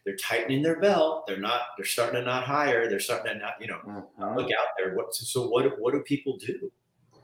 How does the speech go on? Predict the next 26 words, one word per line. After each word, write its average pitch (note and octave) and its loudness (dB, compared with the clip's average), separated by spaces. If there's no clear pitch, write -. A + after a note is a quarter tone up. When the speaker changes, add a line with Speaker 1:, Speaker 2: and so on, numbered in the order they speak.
Speaker 2:
Well, F3 12
and E3 2
you D#3+ 0
have G3 10
two G3 -4
components E3 0
going A2 -2
on F#2+ -2
with F#2 -10
that F2+ 2
right F2+ -4
now. F#2 -8
You G#2 -6
have - 4
labor C3+ -2
shortages, - -8
right? A2+ 4
Pick F#3 0
an G3 0
Speaker 1:
Oh, D3+ 2
Speaker 2:
industry, D3 6
there's - 2
a - 8
labor - 8
Speaker 1:
everybody. - 6
Speaker 2:
shortage. - 2